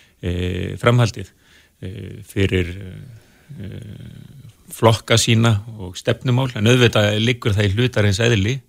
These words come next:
að þegar þrír ólíkir flokkar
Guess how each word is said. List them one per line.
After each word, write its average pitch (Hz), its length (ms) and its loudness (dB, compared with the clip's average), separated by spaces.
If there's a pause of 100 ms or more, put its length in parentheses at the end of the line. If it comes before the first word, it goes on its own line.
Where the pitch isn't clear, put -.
(480)
að 95 220 -2
þegar 98 680 2 (680)
þrír 110 540 0
ólíkir 110 640 0 (140)
flokkar 117 500 -2